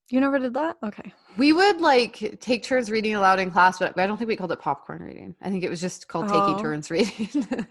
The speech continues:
Speaker 1: I don't think they actually called it that in, like, my professional training, but that's what
Speaker 2: <laughs>
Speaker 1: my mom used to call it, popcorn
Speaker 2: That's so
Speaker 1: reading.
Speaker 2: funny. <laughs>
Speaker 1: Yeah,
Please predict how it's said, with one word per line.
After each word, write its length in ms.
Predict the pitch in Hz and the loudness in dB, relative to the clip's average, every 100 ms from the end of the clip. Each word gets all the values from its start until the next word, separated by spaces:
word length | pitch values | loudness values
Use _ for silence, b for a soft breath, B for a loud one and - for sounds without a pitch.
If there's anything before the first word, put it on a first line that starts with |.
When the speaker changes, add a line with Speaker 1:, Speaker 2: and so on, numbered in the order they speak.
| - | 0
Speaker 1:
I 80 | 247 | 4
don't 160 | 330 392 | 4 4
think 160 | 381 | 2
they 100 | 349 | 4
actually 280 | 302 269 254 | 4 2 -4
called 280 | - 190 185 | -4 -4 -4
it 100 | - | -4
that 340 | - 214 - | -6 -6 -8
in, 180 | 220 185 | -8 -8
like, 280 | - - - | -8 -12 -8
my 120 | 202 | -8
professional 640 | 185 208 - 190 - 185 | -6 -6 -4 -6 -6 -10
training, 480 | 196 226 214 208 202 | -8 -4 -4 -4 2
but 480 | 277 311 302 254 370 | 4 6 6 6 6
that's 220 | 359 294 | 4 4
what 100 | 370 | 4
Speaker 2:
<laughs> 200 | 415 403 403 | 4 2 2
Speaker 1:
my 120 | 453 | 4
mom 240 | 302 233 | 6 6
used 240 | 262 269 - | 4 2 0
to 100 | 294 | 0
call 300 | 247 190 190 | 4 4 2
it, 280 | 196 262 - | -2 -4 -6
popcorn 480 | - - - 185 226 | 0 2 4 4 4
Speaker 2:
That's 40 | |
so 160 | 202 185 | 2 2
Speaker 1:
reading. 580 | - 349 180 180 180 - | 4 2 2 -4 -8 -6
Speaker 2:
funny. 720 | - 269 220 285 - 214 - 240 | -2 0 0 -2 -2 -14 -14 -18
<laughs> 120 | - | -10
Speaker 1:
Yeah, 540 | 294 247 247 220 226 | -2 2 4 4 0